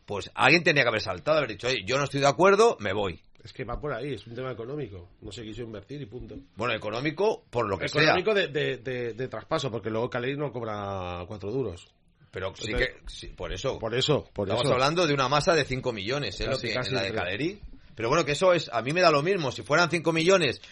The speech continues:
Speaker 1: y
Speaker 2: Y
Speaker 1: hubi-,
Speaker 2: rindiera
Speaker 1: hubiera marcado seis o siete goles, pues oye, ya está. Pero el problema es haber fichado o traer cedido a un jugador que tenía que hacer toda la preparación física y toda la pretemporada.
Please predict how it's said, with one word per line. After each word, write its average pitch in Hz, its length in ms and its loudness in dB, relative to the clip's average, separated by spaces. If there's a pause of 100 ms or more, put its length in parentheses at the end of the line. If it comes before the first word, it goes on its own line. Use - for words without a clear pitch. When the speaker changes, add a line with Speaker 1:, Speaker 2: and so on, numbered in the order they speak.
(120)
Speaker 1:
y 143 80 -2
Speaker 2:
Y 139 60 2
Speaker 1:
hubi-, 127 100 2
Speaker 2:
rindiera 143 160 4
Speaker 1:
hubiera 160 200 8
marcado 165 400 8
seis 156 340 4
o 165 60 2
siete 151 240 0
goles, 190 460 6 (240)
pues 95 200 -8
oye, 135 300 -2 (220)
ya 123 120 -2
está. 120 260 0
Pero 127 260 -2 (400)
el 120 220 -6
problema 165 520 2
es 180 140 0
haber 143 300 0 (160)
fichado 120 580 2
o 90 240 -4
traer 110 220 -4
cedido 135 240 -2
a - 20 -2
un 104 60 -4
jugador 170 520 6 (520)
que 113 140 -8
tenía 101 220 -2
que 127 60 4
hacer 143 380 0
toda 165 440 6
la 160 120 8
preparación 135 500 0
física 151 400 -2
y 139 80 0
toda 127 240 6
la 147 120 6
pretemporada. 104 640 -4